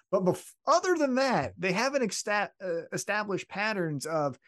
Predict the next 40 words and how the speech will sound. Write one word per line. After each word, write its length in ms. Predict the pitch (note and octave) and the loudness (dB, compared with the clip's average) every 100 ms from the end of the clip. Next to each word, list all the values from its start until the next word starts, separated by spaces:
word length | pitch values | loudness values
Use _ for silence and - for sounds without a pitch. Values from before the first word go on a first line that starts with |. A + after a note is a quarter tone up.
| _ _ _ | _ _ _
A 280 | E3+ F3 E3+ | -2 2 4
to 100 | E3 | 2
B 200 | C3+ D3+ | 2 0
to 100 | C#3 | -2
C. 340 | B2 - C#3+ G#2 | -4 -4 -6 -6
W 260 | F#3+ B3 A#3 | -6 -4 -4
W 160 | F#3 A3+ | -4 -2
E 120 | G3+ | -2
has 220 | C#3 - | -2 -4
sixty 520 | - F3+ F#3 - D3 | -4 -4 -4 -4 -6
plus 360 | B2 D#3 C#3+ - | -4 -4 -4 -4
years 280 | E3 C#3+ A2 | -4 -2 -4
or 60 | |
whatever 340 | A2 B2+ A#2+ A#2 | -4 -4 -4 -6
it's 140 | - | -8
been, 260 | - A2+ A#2 - - - _ | -8 -6 -6 -10 -20 -20 _
where 220 | E3 D#3 | 4 6
we 160 | D3 E3 | 6 6
know, 200 | D3+ C3+ | 6 4
like, 200 | A#2 A#2 | 2 0
"Oh, 280 | F3+ E3+ D#3 | 2 6 6
okay, 460 | D#3 B2+ A#2 A#2 A2+ _ _ _ | 4 0 -2 -2 -6 _ _ _
so 200 | - C3 | -2 2
they're 360 | C3+ D3+ E3 E3+ | 4 4 2 2
gonna 100 | F3 | 2
do 580 | D#3+ D#3+ D#3 D3+ D#3 D3+ _ _ - | 4 4 6 6 4 0 _ _ -8
this 340 | B2+ B2+ C3+ | -4 -4 -2
to 100 | G3 | -2
this, 420 | D#3+ C#3 C3+ B2+ | 0 0 -4 -6
and 100 | A#2 | -8
that's 240 | A2 A#2 - | -8 -8 -8
the 80 | E3 | -8
champion 440 | D3 C#3 B2+ A#2+ | -4 -2 -2 -2
moving 260 | A#2 A2+ G#2+ | -2 -2 -6
forward," 180 | B2+ C#3 | -4 -2
right? 180 | C#3+ - _ _ - | -2 -4 _ _ -2
But 160 | D#3 | 2
A 140 | G#3+ B3+ | 4 2
E 40 | |
W, 560 | F3+ A3+ D4 A3 E3 | 2 0 0 2 2